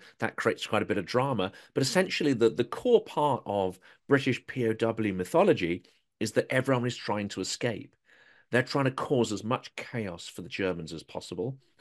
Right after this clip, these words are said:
by escaping, and they're trying to get back to the front so they can renew the fight. Because Britain,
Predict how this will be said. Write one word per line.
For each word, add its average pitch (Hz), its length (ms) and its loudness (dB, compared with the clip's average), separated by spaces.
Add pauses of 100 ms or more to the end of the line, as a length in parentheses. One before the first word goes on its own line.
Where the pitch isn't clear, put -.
(220)
by 104 140 2
escaping, 101 640 -4 (160)
and 120 100 -4
they're 131 140 0
trying 139 160 -2
to 135 100 0
get 120 120 0
back - 180 -14
to - 80 -20
the 104 60 -8
front 101 480 -2 (180)
so - 160 -2
they 113 120 4
can 113 180 0
renew 117 340 6
the 101 100 -2
fight. - 460 0 (380)
Because 127 320 2 (220)
Britain, 123 400 4